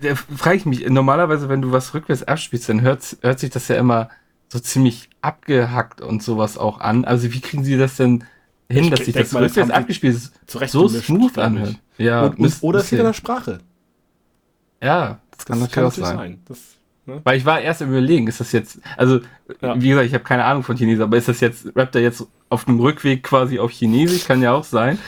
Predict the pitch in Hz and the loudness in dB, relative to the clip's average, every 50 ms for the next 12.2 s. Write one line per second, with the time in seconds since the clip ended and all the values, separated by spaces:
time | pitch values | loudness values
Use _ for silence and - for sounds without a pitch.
0 | - - - 135 120 127 127 127 131 135 123 117 110 113 151 196 160 120 110 - | -10 -6 0 2 4 4 4 4 2 -2 -2 0 2 2 4 4 4 2 2 0
1 | - 135 127 - 127 127 - - - 135 135 135 - 131 - 139 127 120 - - | 0 -2 0 2 -2 -2 -2 -4 -2 -2 -2 -2 -2 -2 0 0 0 0 0 -4
2 | 127 - - 139 120 104 127 139 131 123 117 120 165 - - - 101 95 - - | -4 -4 -4 -4 -2 0 0 0 0 0 0 0 -2 -2 -2 -2 -2 -2 -2 -4
3 | 95 - - - - 117 107 113 117 151 147 - 175 180 - 120 120 120 123 151 | -8 -8 -10 -6 -4 -2 0 2 2 0 0 -2 -6 -2 0 0 2 2 2 0
4 | 156 - - 131 165 185 147 107 98 98 95 90 98 147 - _ - 156 165 - | 2 2 0 0 2 0 -2 -4 -4 -4 -4 -4 -4 -6 -6 _ 2 2 2 2
5 | 170 - 175 165 170 160 147 143 139 135 151 180 190 214 208 190 175 156 147 143 | 0 -2 -2 -2 0 0 0 0 0 -2 -2 -2 0 0 0 0 0 0 0 0
6 | 143 151 147 139 139 143 135 135 - - - - 139 131 123 120 120 117 117 117 | 0 0 -2 -2 0 0 -2 -4 -6 -18 -10 -6 -4 -4 -2 -4 -4 -6 -6 -8
7 | - - 95 - - 117 117 117 110 - _ - 101 117 - - 139 135 127 131 | -8 -12 -12 -12 -8 -6 -6 -6 -6 -8 _ -20 -20 -16 -10 -6 -6 -4 -4 -4
8 | 131 127 123 123 - 127 120 127 120 123 127 120 - 120 120 120 117 117 - 113 | -6 -6 -8 -8 -8 -10 -8 -8 -8 -10 -10 -8 -6 -4 -4 -4 -4 -6 -8 -8
9 | 120 131 123 - 110 101 98 101 - 110 - - 120 117 110 117 110 - 110 107 | -8 -8 -8 -10 -12 -12 -12 -12 -12 -14 -12 -8 -8 -8 -6 -8 -14 -14 -16 -18
10 | - - 107 101 95 - - 95 98 98 98 95 95 95 92 92 - - - 101 | -14 -12 -12 -12 -12 -14 -14 -16 -14 -14 -16 -16 -16 -18 -18 -20 -20 -20 -18 -16
11 | 90 90 87 85 - - - - 69 69 - 113 113 110 107 107 104 104 - 107 | -16 -16 -16 -18 -20 -20 -20 -20 -20 -10 -4 -2 0 0 0 0 -2 -4 -4 -6
12 | 101 107 104 | -6 -6 -6